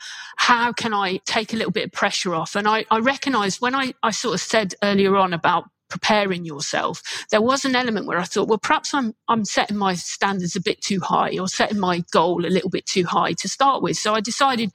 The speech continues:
"Right, okay, well, let's get back down to bread and butter type roles that I know that I can, I can easily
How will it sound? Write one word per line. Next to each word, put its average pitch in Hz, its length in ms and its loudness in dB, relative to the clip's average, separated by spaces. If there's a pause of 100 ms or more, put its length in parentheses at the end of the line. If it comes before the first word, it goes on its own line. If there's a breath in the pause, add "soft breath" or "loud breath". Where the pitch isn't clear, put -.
(420 loud breath)
"Right, 262 160 6
okay, 180 280 -2
well, 226 160 -2
let's 339 200 -2
get - 240 -4
back 190 200 -2
down 175 340 -2
to 180 260 -4 (400 loud breath)
bread 185 160 2
and 160 80 -4
butter - 340 0
type 185 320 0
roles 185 380 2
that - 100 -2
I 190 80 0
know 190 320 2
that - 180 -2
I 190 120 2
can, 185 340 -6 (140)
I 190 100 4
can 185 260 -8 (120)
easily 185 480 -2